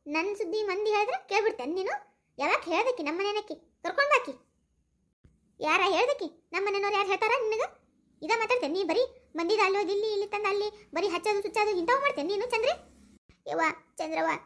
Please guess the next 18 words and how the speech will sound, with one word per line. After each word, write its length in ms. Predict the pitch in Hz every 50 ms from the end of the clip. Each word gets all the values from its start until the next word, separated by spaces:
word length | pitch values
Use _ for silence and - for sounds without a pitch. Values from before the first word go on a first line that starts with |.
| - _ -
ನೀ 340 | 370 370 370 359 349 349 339 339 - _ -
ಬೇಕಾದ್ರೆ 500 | 311 370 381 370 349 339 349 285 302 320
ಜಗಳ 280 | 294 330 320 330 359 453 494
ಮಾಡು, 420 | 427 370 381 339 294 - - - - - 403
ಆದ್ರೆ 140 | 427 392
ಇಂಥವ್ 340 | 359 339 330 330 - 605 640
ಮಾತುಗಳು 380 | - 480 466 466 453 415 427 381
ಮಾತಾಡ್ಬೇಡವ್ವ 520 | 320 285 285 320 320 330 359 339 311 285
ಯವ್ವ. 200 | 294 294 294 302 - - - _ _ -
ಯಾಕ್ 260 | - 285 277 508 494
ಹಿಂಗ್ 200 | 587 554 554 494
ಮಾತಾಡ್ಕಿಸಿಂದ್ರ 580 | 381 349 - 370 359 - 403 392 - 392 381 349 359
ಮಂದಿ 280 | 349 339 339 330 349 494
ಹೆಣ್ಮಕ್ಳದ್ 440 | 480 359 330 349 349 349 381 349 339
ಹಾಳ್ 240 | 330 302 302 330
ಮಾಡ್ತಿರವ್ವ 340 | 349 330 339 330 330 330 339 311
ನೀವು? 200 | 320 320 320 302 294 302 - _ _ _ _ _ _ _ _ _ _ -
ಯವ್ವ, 140 | 311 339